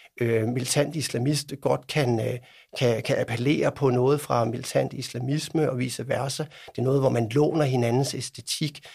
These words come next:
hinandens fremgangsmåder, man bruger hinandens konspirationsteorier, og i virkeligheden, øh, prøver at sammensætte deres helt egne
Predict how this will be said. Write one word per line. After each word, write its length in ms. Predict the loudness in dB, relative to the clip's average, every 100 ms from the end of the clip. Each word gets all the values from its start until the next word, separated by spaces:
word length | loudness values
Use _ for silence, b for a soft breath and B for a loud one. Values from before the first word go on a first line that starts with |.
| B
hinandens 320 | 2 2 2 -2
fremgangsmåder, 1000 | 2 4 6 4 4 2 2 4 2 -2 B B 2
man 180 | 2 2
bruger 320 | -2 4 4
hinandens 540 | 6 4 4 4 2
konspirationsteorier, 1400 | 0 -2 -2 -4 2 4 4 2 -4 -2 0 0 0 -2 -6 B B B
og 120 | 2
i 40 |
virkeligheden, 640 | 4 4 4 4 4 2 0 -2
øh, 140 | -4
prøver 340 | -2 2 4
at 100 | 4
sammensætte 720 | 2 0 0 0 0 0 -2 -4 B B B B 2
deres 240 | 2 2
helt 220 | -2 -2 -2
egne 360 | 0 2 2